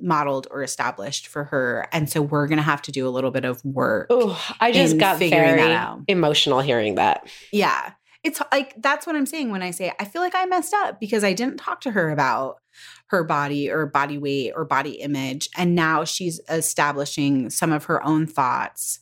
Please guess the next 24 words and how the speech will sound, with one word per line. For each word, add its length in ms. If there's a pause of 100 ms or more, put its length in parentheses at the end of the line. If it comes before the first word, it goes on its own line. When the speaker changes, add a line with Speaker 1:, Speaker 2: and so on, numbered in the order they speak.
(120)
Speaker 1:
And 100
I 60
want 300
them 400
to 120
be 120
good. 360
And 100
Speaker 2:
Yeah. 180
Speaker 1:
so, 40 (460)
so 220
Ella 240
has 160
started 360
reading 320
about 360
puberty. 500
She 160
picked 200
out 120
a 100
couple 300
of, 160
like, 280